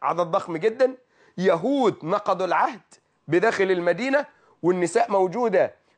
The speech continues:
في بعض البيوت، وبدأت اليهود تذهب إلى هذه البيوت. خدوا بالكم من الكلام. والمنافقين تخلوا عن رسول الله صلى الله عليه وسلم. خد اللي جاي. وقل الطعام والشراب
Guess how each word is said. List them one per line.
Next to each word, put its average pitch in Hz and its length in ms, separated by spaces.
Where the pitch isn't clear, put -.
في 180 180
بعض 190 300
البيوت، 196 680
وبدأت 196 500
اليهود 180 320
تذهب 190 440
إلى 175 160
هذه 185 400
البيوت. 180 460
خدوا 165 180
بالكم 196 280
من 185 160
الكلام. 190 520
والمنافقين 214 1080
تخلوا 226 480
عن 190 180
رسول 202 320
الله 208 360
صلى 185 260
الله 190 140
عليه 196 160
وسلم. 254 320
خد 165 180
اللي 156 140
جاي. 139 320
وقل 170 640
الطعام 147 800
والشراب 151 880